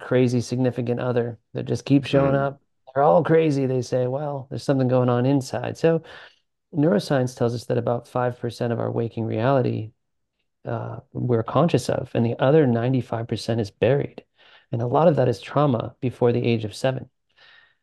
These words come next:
Speaker 1: So yes, there is an exact income level that we have programmed ourselves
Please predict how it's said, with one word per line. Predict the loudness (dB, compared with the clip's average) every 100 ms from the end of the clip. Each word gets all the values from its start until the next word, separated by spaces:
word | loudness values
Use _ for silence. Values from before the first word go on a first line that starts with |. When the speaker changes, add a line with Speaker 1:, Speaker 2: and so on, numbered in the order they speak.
| _ _ _ -18
Speaker 1:
So | -2 2 4 2 -2 -6
yes, | -2 -2 -2 -8 0
there | 2
is | 2 -2
an |
exact | -6 -6 -4 -2 -2 -6 -14 -4
income | 0 0 0 -2 -2
level | -4 -4 -6 -8 -2
that | 0 0
we | 0
have | 0 -2
programmed | 0 2 0 -2
ourselves | -4 -6 -2 -2 -2 -8